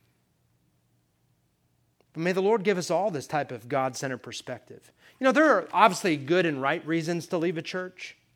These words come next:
Sometimes life and work dictate a move. Uh, maybe the Lord would even stir in some of your hearts to go to the mission field, uh, or to join a, a church planting or a church revitalization effort elsewhere. I hope all of us will hold our lives with an open hand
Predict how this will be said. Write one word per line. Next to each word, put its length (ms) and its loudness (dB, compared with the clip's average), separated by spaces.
Sometimes 480 6
life 360 4
and 160 -4
work 300 2
dictate 400 -2
a 40 0
move. 480 -2
Uh, 100 -4
maybe 300 2
the 60 6
Lord 200 6
would 120 0
even 240 0
stir 320 4
in 100 2
some 240 2
of 100 0
your 140 6
hearts 380 4
to 100 0
go 140 6
to 60 6
the 60 2
mission 320 2
field, 320 0
uh, 180 0
or 140 4
to 120 4
join 380 6
a, 220 8
a 40 6
church 300 6
planting 480 4
or 120 6
a 40 4
church 220 2
revitalization 800 6
effort 260 4
elsewhere. 580 4
I 160 2
hope 160 4
all 240 12
of 100 6
us 200 -2
will 140 0
hold 220 2
our 160 6
lives 360 6
with 120 -2
an 80 0
open 280 2
hand 440 0